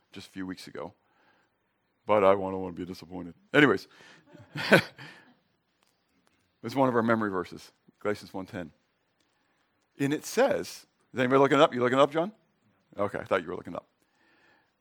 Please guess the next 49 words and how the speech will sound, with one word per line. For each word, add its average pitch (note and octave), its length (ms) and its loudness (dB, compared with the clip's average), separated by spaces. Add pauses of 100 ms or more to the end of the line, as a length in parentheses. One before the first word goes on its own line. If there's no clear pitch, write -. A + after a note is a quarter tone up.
(200)
"That C#3+ 260 6
I E3 380 6
ought D3+ 300 0
to C3+ 120 -12
desire A2 840 0
to - 120 -20
please F#2+ 580 -12 (380)
God. A2 400 0 (400)
Not D#3 300 6
obey D#3 260 2
God." F2+ 360 0 (580)
You A2+ 60 -8
know, G#2+ 120 -4
so G#2+ 260 -2
that A2 200 0
we A#2+ 100 -6
know A#2 200 2
that A2+ 180 4
from G2 220 -6 (360)
James, A#2+ 420 -4
or G2 200 0
Paul, A2+ 340 0
uh, E2 100 -6
blah, G2 140 -6
blah, G2+ 60 -2
blah, F#2+ 120 0 (120)
Peter B2+ 300 -6
and G#2 100 -10
John, F#2+ 240 0
right? G#2+ 220 2 (280)
We A2 100 0
have G#2 100 2
to A2 60 -10
obey G2 160 -2
God G2+ 240 8
rather F#2 240 0
than F#2 160 -8
men. E2 240 -6 (280)
But A#2 120 -4
Galatians D3+ 380 0
one A#2+ 200 -4
ten A3+ 340 -8
says - 460 -8 (360)
that C3 160 2
my D3 180 6
desire C#3+ 680 6
ought A2+ 220 2
to G#2 60 -16
be F2+ 300 -14